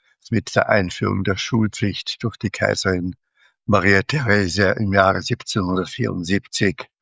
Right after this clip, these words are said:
Diese Verordnung, die allgemeine Schulordnung, besagte, dass die Kinder sechs Jahre Schulpflicht an der Schule verbringen müssen, zwischen sechs und zwölf Jahren.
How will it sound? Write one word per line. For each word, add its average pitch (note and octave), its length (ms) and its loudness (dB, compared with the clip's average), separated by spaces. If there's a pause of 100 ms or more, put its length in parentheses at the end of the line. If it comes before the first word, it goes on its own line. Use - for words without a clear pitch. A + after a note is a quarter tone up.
(760)
Diese A2 480 4 (140)
Verordnung, A2+ 920 4 (340)
die G#2 160 -2 (120)
allgemeine G#2+ 800 2
Schulordnung, A2 960 2 (400)
besagte, A2 800 0 (160)
dass - 420 0 (160)
die B2+ 80 2
Kinder A#2 600 4
sechs - 680 -2
Jahre G#2+ 500 4
Schulpflicht - 1000 0
an G2 160 0
der G#2 100 0
Schule G#2 440 0 (200)
verbringen G#2 580 2
müssen, G2 460 0 (480)
zwischen A2+ 400 2
sechs - 480 0
und - 280 -4
zwölf - 440 0
Jahren. - 560 2